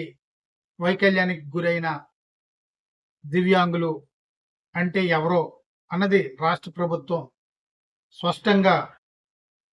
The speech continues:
తెలియజేయకపోవడంతోటి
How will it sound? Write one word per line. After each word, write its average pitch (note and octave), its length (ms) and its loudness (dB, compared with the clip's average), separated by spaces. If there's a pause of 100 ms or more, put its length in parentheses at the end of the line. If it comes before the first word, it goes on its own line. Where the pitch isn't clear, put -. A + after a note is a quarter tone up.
(1400)
తెలియజేయకపోవడంతోటి E3+ 1300 2